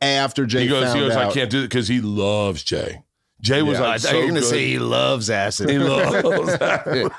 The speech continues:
Speaker 3: I, I wanted
Speaker 2: Wait,
Speaker 3: to
Speaker 2: how did
Speaker 3: dose
Speaker 2: you
Speaker 3: you
Speaker 2: know?
Speaker 3: whole,
Speaker 2: How did
Speaker 3: but,
Speaker 2: you
Speaker 3: uh,
Speaker 2: know? How did you know Shane?
Speaker 3: Uh, I got in touch with him right after that thing. Uh, uh, I think I just sent him a tweet,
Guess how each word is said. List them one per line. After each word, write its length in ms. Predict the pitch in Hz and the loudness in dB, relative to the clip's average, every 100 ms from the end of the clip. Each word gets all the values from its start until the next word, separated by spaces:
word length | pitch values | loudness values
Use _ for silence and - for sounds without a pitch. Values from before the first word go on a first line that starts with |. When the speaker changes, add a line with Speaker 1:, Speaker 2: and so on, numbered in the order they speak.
| - | -2
Speaker 3:
I, 60 | 131 | 0
I 200 | 143 151 | 2 0
wanted 260 | 175 208 214 | 2 2 2
Speaker 2:
Wait, 80 | |
Speaker 3:
to 60 | 175 | 2
Speaker 2:
how 60 | - | 2
did 40 | 185 | 2
Speaker 3:
dose 140 | 226 | 2
Speaker 2:
you 60 | 254 | 2
Speaker 3:
you 80 | |
Speaker 2:
know? 80 | 156 | 2
Speaker 3:
whole, 460 | 127 170 185 196 - - | 2 2 2 0 -2 -2
Speaker 2:
How 140 | 220 | 0
did 100 | 302 | 2
Speaker 3:
but, 160 | 139 214 | 2 2
Speaker 2:
you 60 | |
Speaker 3:
uh, 20 | 233 | 2
Speaker 2:
know? 200 | 160 139 | 0 0
How 100 | 143 | 0
did 160 | 233 | -2
you 100 | 165 185 | 0 0
know 180 | 151 | 0
Shane? 420 | 104 - - - - _ _ _ _ _ _ _ _ - | -2 -4 -8 -10 -16 _ _ _ _ _ _ _ _ -4
Speaker 3:
Uh, 340 | 143 147 143 123 | 0 0 0 0
I 180 | 139 | -2
got 380 | 139 135 - 160 | -2 -4 -2 0
in 140 | 233 214 | 0 0
touch 300 | - 240 - | -2 -2 0
with 120 | 247 | 0
him 160 | 143 | 0
right 180 | 127 135 | 0 0
after 280 | 151 156 160 | -2 -2 -2
that 300 | 147 143 - _ _ - | 0 -2 -4 _ _ -4
thing. 380 | 156 214 214 196 | 0 0 -2 -2
Uh, 600 | 110 120 113 107 101 90 _ _ _ _ _ _ _ _ _ _ _ | -2 0 0 0 -2 -4 _ _ _ _ _ _ _ _ _ _ _
uh, 400 | - 110 101 98 64 - | -4 0 0 -2 -6 -6
I 200 | 95 101 | -4 -4
think 380 | - - 151 | -8 -4 -2
I 60 | 151 | 0
just 220 | 135 143 | 0 -2
sent 220 | - 151 | -2 -2
him 100 | 147 | -2
a 40 | 127 | -2
tweet, 520 | - - 123 98 - | -4 -2 -2 -2 -10